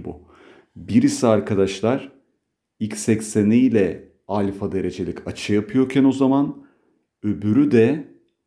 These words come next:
şöyle bakın Y eşittir A X'i çizersem bu da arkadaşlar Y ekseniyle alfa derecelik açı yapar.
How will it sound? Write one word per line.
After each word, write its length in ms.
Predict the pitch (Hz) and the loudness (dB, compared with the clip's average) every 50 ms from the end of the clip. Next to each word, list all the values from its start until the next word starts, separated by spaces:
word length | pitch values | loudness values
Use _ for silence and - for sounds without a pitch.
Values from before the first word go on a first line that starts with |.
| _ _ _ _ _ _ | _ _ _ _ _ _
şöyle 500 | _ - - - - 113 110 110 110 104 | _ -20 -18 -4 0 2 2 4 4 4
bakın 220 | 98 98 98 98 98 | 4 2 0 -2 -4
Y 400 | 92 90 95 95 95 95 95 98 | -2 0 4 6 6 6 4 2
eşittir 380 | 98 - - 98 - - - 92 | -2 -8 -8 -12 -12 -10 -8 -6
A 200 | 95 92 92 92 | -4 -2 -2 -2
X'i 340 | 92 90 90 - - 104 - | -2 -4 -6 -10 -14 -14 -14
çizersem 680 | - - - 107 107 110 110 - - 117 120 135 143 - - - - _ _ _ _ _ _ - | -14 -16 -6 -2 -2 -2 -2 -2 -2 -2 -2 -2 -2 -6 -10 -20 -20 _ _ _ _ _ _ -14
bu 200 | 87 95 101 - | -8 -6 -2 2
da 100 | 120 113 | 2 2
arkadaşlar 720 | 110 104 - - 110 101 101 98 95 - - 110 117 127 - - - _ _ _ _ _ _ _ _ _ _ _ _ _ _ | 2 2 0 -2 -2 0 0 0 -2 -4 -4 -4 -4 -4 -4 -10 -20 _ _ _ _ _ _ _ _ _ _ _ _ _ _
Y 340 | 92 85 101 101 101 107 117 | -8 -2 2 4 4 4 4
ekseniyle 840 | 127 127 - 117 113 - - - - 120 110 104 104 101 95 92 | 2 2 0 -2 -2 -2 -6 -8 -4 0 0 2 2 0 0 0
alfa 380 | 95 92 95 95 87 - 104 92 | 0 0 0 -2 -2 -6 -10 -10
derecelik 460 | - 90 87 85 - 92 85 - - | -10 -8 -10 -10 -10 -12 -14 -12 -14
açı 220 | 95 - - - 95 | -16 -16 -14 -16 -16
yapar. 260 | 95 - 87 87 85 | -14 -14 -14 -14 -10